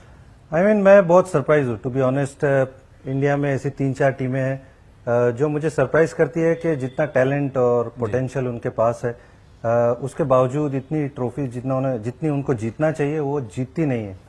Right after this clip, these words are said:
Speaker 1: तो
Speaker 2: हम्म।
Speaker 1: पंजाब probably उसमें, अ, एक है।
Speaker 2: हम्म।
Speaker 1: Last season obviously उन्होंने बत्तीस साल के बाद, अ,
Speaker 2: क्वालिफाई।
Speaker 1: सैयद मुश्ताक अली
Speaker 2: जी।
Speaker 1: ट्रॉफी जीती,
Speaker 2: जी।
Speaker 1: जो कि एक अच्छा achievement है, क्योंकि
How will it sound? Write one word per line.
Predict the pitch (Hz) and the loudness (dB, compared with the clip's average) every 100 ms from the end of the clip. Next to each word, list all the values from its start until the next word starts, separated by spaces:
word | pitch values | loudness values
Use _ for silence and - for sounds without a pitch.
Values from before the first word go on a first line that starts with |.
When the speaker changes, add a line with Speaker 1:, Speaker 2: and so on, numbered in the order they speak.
| 123 | -6
Speaker 1:
तो | 127 | -4
Speaker 2:
हम्म। | 98 | -2
Speaker 1:
पंजाब | 123 131 139 - - - - | -2 2 2 2 -12 -10 -2
probably | 135 139 131 139 | 0 0 0 -2
उसमें, | 127 - 131 127 | -2 -2 -2 -2
अ, | 120 - 113 113 - | -4 -8 -4 -4 0
एक | 127 135 | -2 0
है। | 127 135 - | -4 -6 -8
Speaker 2:
हम्म। | 120 104 98 110 | -14 -14 -10 4
Speaker 1:
Last | 131 139 | 4 4
season | 151 135 | 0 -2
obviously | 139 127 135 147 | -2 0 -2 -2
उन्होंने | 135 127 127 131 | -2 -2 -2 -2
बत्तीस | 110 117 139 123 | -4 -4 -6 -4
साल | 131 127 | -4 -4
के | 131 | -4
बाद, | 113 123 123 | 0 0 0
अ, | 110 120 113 110 - - - | -2 -2 -2 -4 -10 -20 -18
Speaker 2:
क्वालिफाई। | 104 101 98 131 | -16 -10 -2 -2
Speaker 1:
सैयद | 123 | -2
मुश्ताक | 120 - 131 | -6 -2 -2
अली | 120 | 0
Speaker 2:
जी। | 123 | -4
Speaker 1:
ट्रॉफी | 123 123 113 127 | -2 -4 -2 -2
जीती, | 113 101 | -4 -4
Speaker 2:
जी। | 123 | -6
Speaker 1:
जो | 107 | -6
कि | 107 123 120 117 113 | -6 -4 -4 -4 -6
एक | 117 | -6
अच्छा | 107 - 139 127 | -8 2 4 4
achievement | 113 135 123 120 131 | 0 -4 -4 -4 -4
है, | |
क्योंकि | 127 131 143 | -4 -4 -2